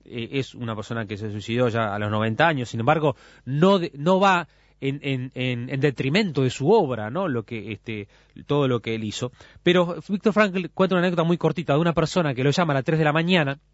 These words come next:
siendo él tan famoso, psiquiatra, que salió de un campo de concentración, ¿no? Y una persona lo llama a las tres de la mañana y dice, "Mire, doctor, yo estoy pensando en suicidarse". Y bueno, y Frankl le habla, este, y, este, al, quedan de encontrarse a los dos o tres días.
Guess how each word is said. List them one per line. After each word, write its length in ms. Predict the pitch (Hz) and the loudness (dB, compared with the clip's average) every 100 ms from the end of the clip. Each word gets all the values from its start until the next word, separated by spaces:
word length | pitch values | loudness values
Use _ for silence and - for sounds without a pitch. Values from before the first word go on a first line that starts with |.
| _ _ | _ _
siendo 400 | - 170 151 156 | 0 2 4 4
él 220 | 156 107 _ _ _ _ | 4 0 _ _ _ _
tan 160 | - 117 | -4 -2
famoso, 500 | 127 185 196 147 113 | 0 2 2 2 -4
psiquiatra, 600 | 131 - 180 160 120 110 | -8 0 2 2 0 -8
que 40 | |
salió 180 | 107 120 | -6 -4
de 20 | |
un 60 | 127 | -2
campo 200 | 131 117 | -4 -4
de 40 | |
concentración, 760 | 120 117 117 123 - 180 147 127 | -6 -4 -2 -2 2 4 4 0
¿no? 180 | 175 - - _ | -6 -8 -16 _
Y 80 | 160 | -2
una 120 | 175 | -2
persona 200 | 156 165 | 0 0
lo 100 | 151 | 0
llama 200 | 160 156 | 2 2
a 0 | |
las 60 | 143 | 2
tres 80 | |
de 60 | 156 | 0
la 60 | 156 | 0
mañana 200 | 147 151 | 0 -2
y 20 | |
dice, 140 | 139 | -2
"Mire, 140 | 147 143 | -2 0
doctor, 200 | 127 135 | 2 2
yo 260 | 135 143 - _ _ _ | 2 0 -4 _ _ _
estoy 200 | 127 143 | -2 0
pensando 260 | 127 131 135 | 0 0 0
en 40 | |
suicidarse". 520 | 147 151 175 156 151 | -2 0 2 4 2
Y 60 | 196 | 0
bueno, 160 | 143 104 | 0 -2
y 20 | |
Frankl 340 | - 120 131 | -4 -4 -2
le 140 | 135 143 | 2 4
habla, 400 | 131 127 127 120 _ _ | 4 2 -2 -6 _ _
este, 400 | - 107 - 107 104 | -6 -6 -4 -4 0
y, 260 | 247 - _ | 0 0 _
este, 540 | 143 127 127 113 101 - | -4 -4 -2 -4 -2 0
al, 320 | 120 117 101 | 0 -2 -2
quedan 200 | 151 156 | 0 2
de 80 | 139 | 0
encontrarse 580 | 123 127 147 139 117 98 | -2 0 0 0 -2 -4
a 140 | 98 | -6
los 120 | 101 | -6
dos 160 | 131 139 | -4 -2
o 60 | |
tres 160 | 131 160 | 2 2
días. 340 | 151 175 160 | 4 2 0